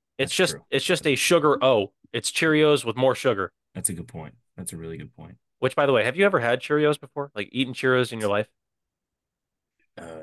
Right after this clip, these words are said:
Speaker 2: yeah. Have you?
Speaker 1: No, never have.
Speaker 2: What? You've never had Cheer-, did you have a childhood?
Speaker 1: I, look, I see the commercials and everything. I see, you know, the, the British bee saying, "Honey Nut Cheerios," and stuff
Speaker 2: No,
Speaker 1: like that.
Speaker 2: is he,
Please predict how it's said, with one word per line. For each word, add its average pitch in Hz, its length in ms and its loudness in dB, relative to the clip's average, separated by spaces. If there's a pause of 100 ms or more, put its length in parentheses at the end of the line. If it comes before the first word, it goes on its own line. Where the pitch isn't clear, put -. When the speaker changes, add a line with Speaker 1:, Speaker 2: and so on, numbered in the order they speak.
Speaker 2:
yeah. 123 340 -10 (520)
Have 101 120 -6
you? 165 220 0 (520)
Speaker 1:
No, 135 260 2
never 120 160 2
have. 120 180 0 (340)
Speaker 2:
What? 220 420 4 (200)
You've 185 140 0
never 247 200 6
had 175 120 -2
Cheer-, 214 300 4
did 180 120 0
you 180 140 6
have 233 100 2
a 175 40 -4
childhood? 262 540 4 (880)
Speaker 1:
I, 139 180 2
look, 135 340 2 (180)
I 123 120 2
see 165 220 0
the 160 100 0
commercials 131 520 0
and 143 100 4
everything. 147 520 2
I 117 120 0
see, 127 440 0
you 113 100 -4
know, 110 240 2 (720)
the, 107 240 2 (360)
the 110 80 -4
British 120 640 0 (180)
bee 127 440 0 (360)
saying, 113 380 0
"Honey 233 240 2
Nut 247 200 2
Cheerios," 113 720 0
and 113 120 -18
stuff 117 200 -4
Speaker 2:
No, 135 40 -8
Speaker 1:
like 92 140 -6
that. 113 160 -2
Speaker 2:
is 123 120 -10
he, 185 120 -6